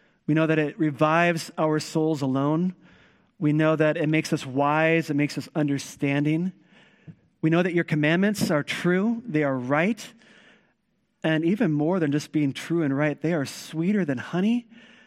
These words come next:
They're more precious than gold. Forgive us, though, for treating the Bible so casually, for not giving it the attention that it should deserve. And also, God, many times we treat it on par with other human opinions and philosophies.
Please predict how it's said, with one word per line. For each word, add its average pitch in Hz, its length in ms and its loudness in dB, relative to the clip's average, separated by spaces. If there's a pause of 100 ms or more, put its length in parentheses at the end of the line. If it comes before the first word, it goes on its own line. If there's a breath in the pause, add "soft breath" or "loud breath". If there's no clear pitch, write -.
(200 loud breath)
They're 156 100 0
more 156 160 2
precious 175 720 -2
than 135 260 -2
gold. 127 540 -4 (1000 soft breath)
Forgive 165 360 2
us, 185 280 0
though, 156 280 0
for 147 160 -4
treating 160 360 0
the 143 80 0
Bible 143 360 0
so 135 160 -8
casually, 151 760 -4 (680 soft breath)
for - 100 -4
not 143 220 -2
giving 147 240 0
it 143 100 0
the 131 80 -4
attention 147 540 -4
that 135 160 0
it 147 100 -8
should 139 240 -4
deserve. 131 560 -4
And 117 240 -4 (720 loud breath)
also, 151 320 -2
God, 131 300 -2
many 143 160 0
times 139 280 -2
we 135 140 -2
treat 139 260 -2
it 135 180 -2 (220)
on 135 200 -2
par 143 340 -4
with 127 220 -8
other 143 200 -4
human 156 400 0
opinions 143 520 0
and 123 120 -2
philosophies. 131 920 -6